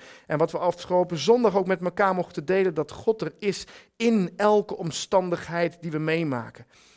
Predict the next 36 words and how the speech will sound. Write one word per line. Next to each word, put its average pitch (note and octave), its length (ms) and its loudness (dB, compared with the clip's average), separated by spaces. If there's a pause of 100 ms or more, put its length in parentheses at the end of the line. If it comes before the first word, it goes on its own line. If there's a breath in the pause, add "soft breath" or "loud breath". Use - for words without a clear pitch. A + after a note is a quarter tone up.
(200 soft breath)
Hij D3+ 140 -2
tilt G3 300 2
ons F#3+ 120 0
niet F#3+ 320 0
boven G#3+ 320 8
de F#3+ 60 -6
omstandigheden G3 840 0
uit, G3 240 2
want E3+ 120 -6
we F3 60 -2
moeten F3+ 240 -6
er E3+ 80 -6
feitelijk A3+ 600 0
doorheen. G3+ 480 -2 (220 loud breath)
Maar C#3+ 120 -4
geestelijk - 720 -4
kan G#3 160 0
hij F#3 120 0
ons F#3+ 200 -4
erboven E3+ 500 2
uittillen E3 680 -2 (260 loud breath)
om D3 180 -8
ons C#3+ 240 -6
te - 140 -8
richten D3+ 380 -4
op C3 80 -10
de C3+ 80 -10
Heer C3 240 -4
Jezus C3 500 -2
Christus. - 580 -8 (400 soft breath)
En C3 180 -6
verblijd D3+ 560 2
u, F3+ 340 -8 (360)
bid D3+ 300 -2
zonder E3+ 360 -2
ophouden, E3 640 0